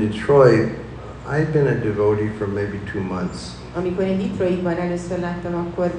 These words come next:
Speaker 2: körülbelül két hónapja voltam bakta.
Speaker 1: And we were all excited 'cause we were seeing this person that we had surrendered our lives to.
Speaker 2: És nagyon izgatottak voltunk, hogy most megpillanthatjuk azt a személyt, akinek meghódoltunk az
Speaker 1: And we had the
Speaker 2: életünkben.
Speaker 1: airport experience,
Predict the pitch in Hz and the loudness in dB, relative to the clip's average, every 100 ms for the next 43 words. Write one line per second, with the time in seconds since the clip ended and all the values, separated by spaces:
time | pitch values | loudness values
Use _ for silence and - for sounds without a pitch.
0 | - 190 175 175 180 175 170 165 165 165 | -6 -4 -2 -2 -2 -2 -2 -4 -4 -6
1 | 160 160 160 165 - - 110 113 120 127 | -4 -6 -6 -6 -4 -2 2 2 4 4
2 | 120 113 135 139 - - 107 110 110 110 | 6 6 8 8 6 2 2 2 4 2
3 | - 107 98 107 101 98 - 113 113 110 | 0 0 0 -2 -2 -2 -2 0 0 0
4 | 101 - - 107 104 110 101 101 90 104 | -2 -4 -2 0 0 -2 -2 -2 -4 -2
5 | 104 98 - 107 101 104 101 95 92 95 | -2 -2 -4 -4 -2 0 0 0 0 2
6 | 113 110 - - - 71 71 - - - | 2 2 0 -4 -6 -6 -6 -10 -12 -8
7 | 165 170 185 165 180 175 165 170 170 170 | -2 4 6 6 6 4 2 2 2 0
8 | 165 170 170 190 196 180 170 170 175 - | 2 2 2 0 -2 2 2 2 0 -2
9 | - 175 175 180 165 165 170 170 175 175 | -4 -4 -2 -2 0 0 0 0 0 0
10 | 175 - 180 170 160 160 165 165 165 165 | -2 -4 -2 0 -2 -4 -4 -4 -2 -4
11 | - 151 156 151 - - 104 110 110 110 | -2 0 0 -2 -4 -4 0 2 4 4
12 | 110 110 107 110 113 113 113 101 95 - | 2 2 4 6 4 2 2 2 2 -4
13 | - - 92 95 95 | 0 0 2 2 2